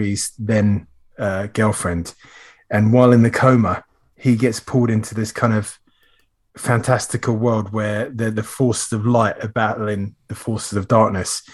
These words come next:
and his, uh, helicopter team in Vietnam are piloting this strange stone ship, and the,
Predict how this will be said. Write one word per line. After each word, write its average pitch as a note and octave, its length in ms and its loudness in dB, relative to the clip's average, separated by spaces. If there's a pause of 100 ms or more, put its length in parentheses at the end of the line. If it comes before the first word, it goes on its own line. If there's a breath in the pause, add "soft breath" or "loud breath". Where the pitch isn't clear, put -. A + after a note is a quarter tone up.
(340 loud breath)
and A2 120 0
his, - 540 0 (400)
uh, A#2 220 2
helicopter A2 540 0
team G#2 260 0
in G#2 60 0
Vietnam A2+ 640 2 (500 soft breath)
are A2 100 -6
piloting A2+ 640 2
this A2 160 2
strange A2+ 800 -2 (140)
stone A2+ 560 -2
ship, - 380 -2 (840)
and G#2+ 300 -2
the, A2+ 200 -2